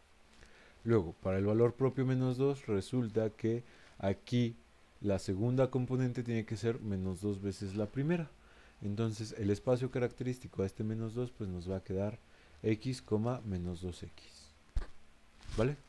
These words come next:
Ambos son espacios unidimensionales, entonces no s-, no hace falta ortogonalizar las bases para proyectar sobre estos espacios.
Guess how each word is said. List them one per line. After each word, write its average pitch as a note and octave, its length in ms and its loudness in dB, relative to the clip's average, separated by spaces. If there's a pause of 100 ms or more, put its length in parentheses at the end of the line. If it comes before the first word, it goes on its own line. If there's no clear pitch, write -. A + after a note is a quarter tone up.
(880)
Ambos D#3 300 8
son C#3 200 2
espacios B2 520 6
unidimensionales, A2+ 840 4
entonces A2 320 0
no A2+ 80 6
s-, A2+ 180 2
no A2+ 160 12
hace A#2 200 10
falta A2+ 280 12
ortogonalizar F#2+ 760 10
las G2+ 180 10
bases G2 300 8
para F2+ 180 8
proyectar F2 640 6 (420)
sobre F2+ 340 8
estos - 300 0
espacios. - 640 2